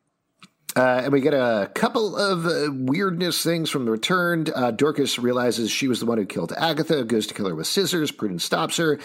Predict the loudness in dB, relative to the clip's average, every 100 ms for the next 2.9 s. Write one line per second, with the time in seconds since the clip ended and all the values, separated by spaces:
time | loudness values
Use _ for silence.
0 | -16 -10 -4 0 2 2 2 0 -4 -6
1 | -6 -2 0 0 0 0 0 0 -2 0
2 | -4 -4 -4 -4 0 0 2 0